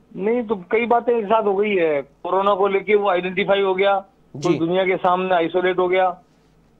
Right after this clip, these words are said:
Speaker 1: वहां से विदेशी निवेश निकलने की आशंका पैदा हो गई। तो भारत एक peaceful country है
Speaker 2: जी।
Speaker 1: यहाँ विदेशी निवेश आ जाएगा, इसका डर लग रहा है उसको। और भारत जो एक बड़ा consumer market था चीन के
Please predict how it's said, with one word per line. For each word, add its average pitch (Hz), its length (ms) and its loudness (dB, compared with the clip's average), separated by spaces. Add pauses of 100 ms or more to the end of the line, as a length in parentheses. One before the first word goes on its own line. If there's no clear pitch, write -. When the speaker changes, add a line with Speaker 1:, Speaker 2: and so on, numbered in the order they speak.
(540)
Speaker 1:
वहां 165 260 2
से 190 500 -2 (420)
विदेशी 180 380 -2
निवेश 180 340 -2
निकलने 170 380 -2
की 175 100 -2
आशंका 180 400 0
पैदा 180 340 -2
हो 180 80 -6
गई। 185 100 -6
तो 180 120 -2
भारत 160 320 2
एक 170 180 -4
peaceful 190 320 -4
country 170 360 -2
है 151 260 -2 (320)
Speaker 2:
जी। 139 240 -8 (160)
Speaker 1:
यहाँ 180 220 2
विदेशी 175 360 -2
निवेश 180 280 0
आ 165 100 2
जाएगा, 170 360 2
इसका - 340 -6
डर 170 120 2
लग 175 140 2
रहा 175 140 2
है 170 60 0
उसको। 165 440 -2 (640)
और 165 260 2 (280)
भारत 151 300 2
जो 180 360 -4 (140)
एक 160 180 -4
बड़ा 180 200 2
consumer 175 420 0
market 160 500 -2
था 175 60 2
चीन 170 260 -6
के 165 240 -2